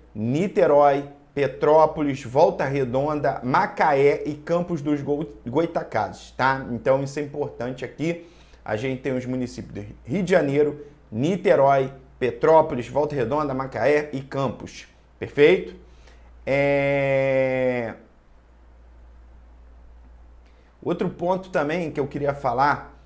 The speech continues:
é em relação à prova. Vamos ter cargos de nível médio e cargos de nível superior, perfeito? E os cargos de nível médio, eles vão ter uma prova objetiva de multis-, múltipla escolha,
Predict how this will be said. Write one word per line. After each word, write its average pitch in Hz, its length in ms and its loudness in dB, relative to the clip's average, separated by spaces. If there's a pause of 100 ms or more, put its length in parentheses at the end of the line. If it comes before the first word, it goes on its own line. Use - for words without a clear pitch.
(160)
é 127 120 -4
em 139 40 -2
relação 147 1040 -4
à 139 560 -2
prova. 175 800 4
Vamos 135 340 -2
ter - 300 -6
cargos 120 460 -2
de 113 160 -8
nível 117 340 0
médio 156 500 -2 (240)
e 143 120 -6
cargos 147 500 -2
de 135 100 -8
nível 139 300 -2
superior, 147 640 -2 (180)
perfeito? 131 540 -2 (500)
E 165 80 -2
os 190 140 -4
cargos 208 340 0
de 160 100 -6
nível 156 320 0
médio, 135 540 -2 (320)
eles 143 240 -2
vão 156 260 -2
ter 147 160 -4
uma 135 200 -4
prova 143 440 0
objetiva 147 1120 -2 (240)
de 127 140 -4
multis-, 151 640 -4 (180)
múltipla 143 480 -4
escolha, 120 640 -2